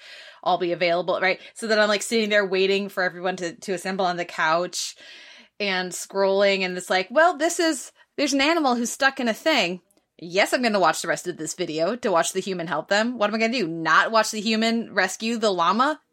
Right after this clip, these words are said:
That's, that's not happening. <laughs> So yeah, that, the, the animal content, I know it's, I'm such a target for that. I know, I know it's such an easy thing, uh, to, to get some ad views and everything, but I, I still fall for it every time. Don't care.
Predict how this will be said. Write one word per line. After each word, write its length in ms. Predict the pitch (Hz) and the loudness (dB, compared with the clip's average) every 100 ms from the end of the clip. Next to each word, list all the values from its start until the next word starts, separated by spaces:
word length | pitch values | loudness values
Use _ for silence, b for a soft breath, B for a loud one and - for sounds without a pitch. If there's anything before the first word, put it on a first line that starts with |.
| - | -20
That's, 760 | - - 214 220 - 247 - _ B B - | -14 -4 -2 -2 -10 -12 -18 _ B B -4
that's 180 | 208 | 0
not 160 | 247 202 | 2 0
happening. 460 | 175 - 175 247 277 | -2 -4 -2 -2 -4
<laughs> 40 | - 320 B B B | -4 -6 B B B
So 320 | - 254 226 | 0 4 4
yeah, 300 | - 220 185 | 4 2 2
that, 320 | 175 208 - 190 | 2 2 0 -4
the, 400 | - - - - | -10 -12 -12 -6
the 120 | 202 | -2
animal 220 | 226 226 | -2 -2
content, 280 | 233 220 208 | -4 -4 -2
I 100 | 202 | -4
know 320 | 208 196 196 | -2 0 2
it's, 320 | 196 190 - - B B B B B | 0 -4 -12 -18 B B B B B
I'm 120 | 208 | -6
such 260 | 208 220 202 | -2 0 0
a 60 | 196 | -2
target 360 | 190 175 185 | 0 0 -2
for 160 | - 214 | -2 0
that. 220 | 208 202 | 2 0
I 40 | |
know, 180 | 190 196 | 0 0
I 120 | 165 | 0
know 140 | 202 202 | 2 0
it's 120 | 190 | 0
such 160 | 214 208 | -4 -8
an 160 | - | -8
easy 280 | 196 175 190 | -8 -8 -6
thing, 500 | - 170 175 208 220 B B B | -2 0 0 -2 -6 B B B
uh, 200 | 180 160 | 0 0
to, 220 | 185 - | 0 -4
to 160 | - 196 | -4 -4
get 320 | 180 175 - | 0 -2 -2
some 400 | 196 180 170 175 - | -6 -4 -8 -10 -2
ad 260 | 170 175 | 0 0
views 240 | 185 202 196 | -2 -4 -2
and 80 | 208 | -2
everything, 480 | 202 220 233 233 | -2 0 0 0
but 140 | 196 - | -2 -4
I, 180 | 175 170 196 | -8 -14 -16
I 40 | |
still 200 | 190 - | -12 -10
fall 220 | 190 - 165 | -10 -8 -10
for 140 | - | -8
it 60 | 175 | -8
every 200 | 165 165 | -8 -10
time. 340 | 175 156 156 - - | -8 -8 -8 -12 -4
Don't 180 | 240 240 | -2 0
care. 300 | 233 190 | 0 0